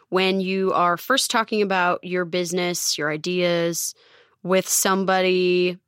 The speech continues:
who you wouldn't want to steal the idea, basically. So maybe it's a meeting with a potential partner, or,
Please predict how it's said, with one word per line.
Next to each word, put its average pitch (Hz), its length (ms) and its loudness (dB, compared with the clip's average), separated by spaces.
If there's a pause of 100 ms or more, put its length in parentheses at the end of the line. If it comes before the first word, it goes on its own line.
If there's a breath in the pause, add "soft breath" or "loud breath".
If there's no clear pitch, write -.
(100)
who - 140 -4
you 180 180 2
wouldn't 190 240 4
want 175 260 2 (160)
to 165 120 -6
steal - 500 -4
the - 160 -4
idea, - 480 -6
basically. - 560 -10
So 156 240 -4
maybe 147 260 -2
it's 143 140 -6
a 170 60 -2
meeting 175 380 2
with 160 200 -2
a 160 40 -8
potential 160 460 -6
partner, 285 840 2 (460 loud breath)
or, 170 1040 2